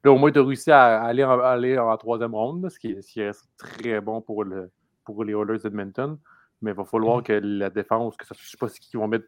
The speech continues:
Speaker 1: dans les buts pour ce soir, là. Je sais pas si, j'imagine qu'ils vont encore mettre Mike
Speaker 2: Ah,
Speaker 1: Smith
Speaker 2: ça,
Speaker 1: parce que
Speaker 2: euh, ouais, je pense,
Speaker 1: Koskinen,
Speaker 2: je pense que
Speaker 1: euh, c'est pas mieux, là. <laughs> Je dirais
Speaker 2: Mhm.
Speaker 1: que peu importe qui, qui mettent dans les buts, c'est malheureusement pour eux, euh,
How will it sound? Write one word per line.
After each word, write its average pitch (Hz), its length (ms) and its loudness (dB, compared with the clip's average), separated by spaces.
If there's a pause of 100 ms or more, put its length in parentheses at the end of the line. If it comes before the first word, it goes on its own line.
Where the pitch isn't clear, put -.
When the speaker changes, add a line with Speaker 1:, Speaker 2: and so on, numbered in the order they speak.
Speaker 1:
dans 117 100 -4
les 110 100 -2
buts 117 260 -8
pour 117 120 2 (160)
ce - 100 -14
soir, 123 300 -4
là. 156 80 -10
Je - 60 -16
sais - 40 -20
pas 123 80 -6
si, - 420 -20
j'imagine 110 400 -6
qu'ils 117 80 -8
vont 113 80 0
encore 110 220 0
mettre 110 200 -4
Mike 190 140 6
Speaker 2:
Ah, 180 140 6
Speaker 1:
Smith - 40 -2 (100)
Speaker 2:
ça, 180 120 4
Speaker 1:
parce 170 160 0
que 170 80 2
Speaker 2:
euh, 160 320 0 (520)
ouais, 147 340 -4
je 143 120 -12
pense, 165 180 0
Speaker 1:
Koskinen, 143 460 6
Speaker 2:
je 143 40 -2
pense 139 180 0
que 127 60 2
Speaker 1:
euh, 123 240 0
c'est - 140 -20
pas 120 100 0
mieux, 123 360 -4
là. 196 80 -8 (180)
<laughs> - 500 -12
Je - 80 -18
dirais 143 300 0
Speaker 2:
Mhm. 151 40 -8
Speaker 1:
que 143 120 -14
peu 143 80 2
importe 131 420 -2
qui, - 140 -20
qui - 160 -14
mettent 131 240 -6
dans 117 100 -6
les 113 120 -4
buts, 131 260 -14 (100)
c'est 104 280 -8 (100)
malheureusement 107 580 -6
pour 107 300 -6
eux, 110 320 -4
euh, 101 60 -8